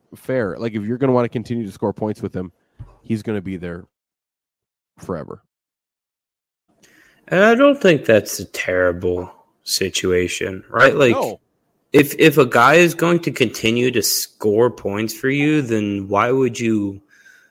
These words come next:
Speaker 2: and he's gonna be cheaper than what the market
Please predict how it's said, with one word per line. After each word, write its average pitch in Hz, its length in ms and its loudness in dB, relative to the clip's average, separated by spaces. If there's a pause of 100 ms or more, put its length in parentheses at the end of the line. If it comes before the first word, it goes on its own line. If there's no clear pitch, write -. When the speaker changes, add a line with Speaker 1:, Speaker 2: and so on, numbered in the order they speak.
(200)
Speaker 2:
and 120 200 2
he's 107 320 0
gonna 113 220 0
be 101 140 -4
cheaper 123 440 0
than 107 160 -2
what 101 140 -4
the 101 80 -6
market 98 540 -2